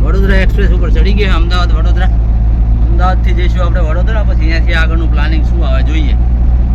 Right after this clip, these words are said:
બપોરના વાગ્યા બે. ટ્રાફિક તો હજુ ક્લિયર નથી થઈ હો, એમને જ છે બધું જો.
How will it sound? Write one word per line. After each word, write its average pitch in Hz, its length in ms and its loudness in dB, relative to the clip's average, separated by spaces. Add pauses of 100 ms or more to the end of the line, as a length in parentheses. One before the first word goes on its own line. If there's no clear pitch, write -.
(300)
બપોરના - 420 -2
વાગ્યા 160 400 -2
બે. 170 100 0 (1600)
ટ્રાફિક - 540 2
તો 233 160 2
હજુ - 180 2
ક્લિયર 233 300 2
નથી 196 220 2
થઈ 226 180 0
હો, - 40 0 (360)
એમને 190 260 2
જ 165 180 -2
છે - 120 2
બધું - 240 2
જો. 165 60 0